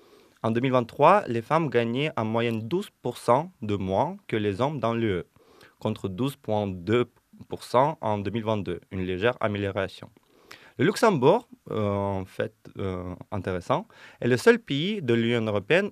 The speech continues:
où les femmes sont légèrement mieux payées que les hommes, avec les salaires zéro virgule neuf pour cent plus élevés. Quant à la France, elle se situe au-dessus de la moyenne européenne en matière d'inégalité salariale.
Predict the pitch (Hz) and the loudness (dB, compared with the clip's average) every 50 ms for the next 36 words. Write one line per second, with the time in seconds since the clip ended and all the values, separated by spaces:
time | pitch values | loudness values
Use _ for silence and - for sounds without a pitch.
0 | - - 147 143 127 120 - 165 190 185 - - 131 120 117 120 131 123 131 131 | -2 -2 0 2 0 0 2 0 0 0 -2 -2 -2 0 2 0 0 2 0 -2
1 | 131 139 156 170 175 165 151 127 123 123 147 180 196 - 175 139 123 123 135 160 | -2 -2 -2 -2 -2 -2 -2 -2 0 2 2 2 0 0 -2 -2 0 0 0 -2
2 | 190 233 _ _ - 139 139 143 131 101 95 90 87 85 _ _ _ _ - 98 | -2 -8 _ _ -2 0 0 2 0 -2 -2 -6 -6 -8 _ _ _ _ -6 -4
3 | 95 98 95 - 95 - - 104 104 123 147 160 - _ _ - - _ _ - | -4 -4 -6 -8 -12 -8 -4 -4 -2 -2 -2 -4 -6 _ _ -20 -20 _ _ -10
4 | 101 95 104 104 113 127 135 127 - - 95 101 95 92 95 101 98 92 92 104 | -4 -2 2 4 4 2 2 0 -6 -6 -4 -4 -4 -4 -6 -8 -6 -4 -4 -4
5 | 107 98 - _ - - - - - 120 143 160 151 - 120 117 113 117 101 95 | -4 -4 -6 _ -18 -18 -14 -6 -4 -4 -4 -4 -6 -8 -8 -6 -4 -4 -6 -6
6 | 85 80 73 - _ _ _ _ - - - - _ _ - - 147 143 139 117 | -6 -8 -10 -12 _ _ _ _ -20 -20 -20 -20 _ _ 0 2 2 4 4 4
7 | 110 104 - - 151 196 233 226 - - 131 120 - 117 107 - - - - - | 2 2 2 0 -2 -2 -2 -6 -6 -6 -6 -6 -6 -8 -12 -12 -16 -20 -18 -14
8 | - 110 107 - - - 160 185 190 - _ - 120 123 123 135 123 - - - | -14 -14 -14 -12 -8 -6 -4 -4 -4 -6 _ -2 0 0 0 -2 -4 -4 -6 -4
9 | 147 165 180 170 147 117 107 107 107 104 104 104 101 104 104 98 98 95 90 92 | 0 0 0 0 0 -2 -2 -2 0 0 -2 -2 -2 -2 -2 -4 -4 -4 -4 -4
10 | 87 - - 110 139 175 214 226 _ _ _ _ - - _ _ - 107 104 107 | -6 -4 -2 -2 -2 -2 -4 -8 _ _ _ _ -20 -20 _ _ -6 -4 -2 -2
11 | 107 - - 127 117 110 104 101 107 98 104 104 107 104 104 104 - - 107 95 | -2 -2 0 0 0 0 0 -4 -4 -4 -4 -2 -2 0 -2 -2 -2 -4 -6 -6
12 | - 98 95 92 90 92 98 127 151 175 208 | -4 -6 -6 -4 -4 0 0 0 0 0 -2